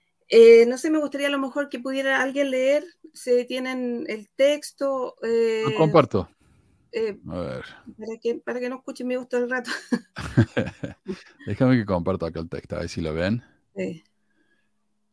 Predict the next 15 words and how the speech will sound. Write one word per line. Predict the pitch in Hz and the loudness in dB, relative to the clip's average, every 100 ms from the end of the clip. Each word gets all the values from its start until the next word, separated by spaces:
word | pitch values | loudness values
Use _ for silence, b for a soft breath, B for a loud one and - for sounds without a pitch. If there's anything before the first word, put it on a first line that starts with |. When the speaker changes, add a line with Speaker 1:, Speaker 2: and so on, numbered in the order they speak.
| _ _ _ _ _ _ _ _ _ _ _ _ _ _ _ | _ _ _ _ _ _ _ _ _ _ _ _ _ _ _
Speaker 1:
Ya. | 165 - - | -12 -12 -4
Speaker 2:
Hagamos | 104 127 156 147 | 4 6 8 8
así | 160 | 6
como | 147 143 | 6 6
en | 120 | 4
la | |
iglesia, | 110 110 92 92 90 | 4 0 -2 -4 -2
vamos | 101 110 | 0 0
tomando. | 104 95 240 | 0 0 2
Speaker 1:
Exactamente, | 254 240 - 208 - 180 160 - - - | 2 0 -4 -6 -2 -2 0 -4 -2 2
Speaker 2:
<laughs> | 156 | 4
Speaker 1:
exactamente. | 180 - 190 - - - B B _ | 4 2 -4 -4 -10 -12 B B _
Speaker 2:
Coco, | 151 156 165 | 4 6 6
¿querés | 165 | 8
empezar? | 165 147 131 139 170 185 | 8 4 6 6 6 2